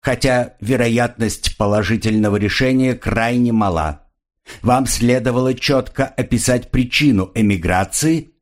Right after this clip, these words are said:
в обращении к самому себе. Вы этого не сделали?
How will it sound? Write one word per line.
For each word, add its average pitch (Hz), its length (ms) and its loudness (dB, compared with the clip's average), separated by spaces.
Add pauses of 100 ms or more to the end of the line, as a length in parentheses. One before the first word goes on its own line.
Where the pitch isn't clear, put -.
(100)
в 101 120 -2
обращении 151 760 0
к 165 100 -8
самому 139 460 2
себе. 92 680 -4 (680)
Вы 127 400 -2
этого 117 320 0
не 120 220 4
сделали? 120 760 -2